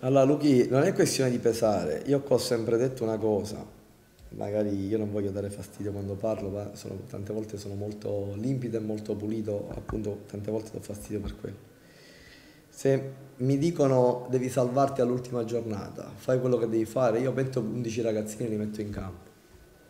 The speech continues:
non mi creo problema. So che c'ho, faccio fatica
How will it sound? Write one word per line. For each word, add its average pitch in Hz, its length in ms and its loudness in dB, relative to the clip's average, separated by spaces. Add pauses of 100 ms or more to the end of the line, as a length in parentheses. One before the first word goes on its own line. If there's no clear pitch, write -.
non 117 140 -4
mi 120 100 0
creo 120 200 2
problema. 101 480 -2 (200)
So 147 220 0
che 113 140 2
c'ho, 107 380 -2
faccio 110 300 -4
fatica 113 720 -4